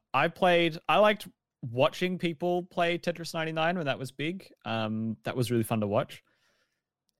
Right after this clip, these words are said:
And honestly, the most time I've spent with Tetris was, um, I think it was called Tetris Blast, which is the <laughs> Tetris game on Facebook. <laughs>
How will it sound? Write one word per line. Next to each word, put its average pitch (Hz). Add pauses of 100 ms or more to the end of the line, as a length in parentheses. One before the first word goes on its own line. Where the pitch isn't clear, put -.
And 143 (300)
honestly, 156
the 143
most 131
time 135
I've 110
spent 107
with 104
Tetris -
was, 95
um, 92 (440)
I 113
think 131
it 123
was 113
called 107
Tetris - (100)
Blast, 101 (920)
which 113
is 110
the 110 (600)
<laughs> -
Tetris 143
game 123
on 104
Facebook. - (400)
<laughs> -